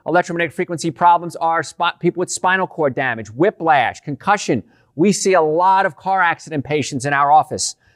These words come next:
Uh, attorneys, insurance companies, judges, you listeners,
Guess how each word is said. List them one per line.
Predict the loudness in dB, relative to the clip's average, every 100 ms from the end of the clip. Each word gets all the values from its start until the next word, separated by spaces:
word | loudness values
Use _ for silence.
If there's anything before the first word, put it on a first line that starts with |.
| _ -2
Uh, | 2 2 0
attorneys, | -6 -2 0 2 0
insurance | -2 -4 -2 -2 -2
companies, | -4 -2 -6
judges, | -2 2 2 2 -2 -4 _ _ _
you | 0 4 4 4
listeners, | 2 0 -2 -2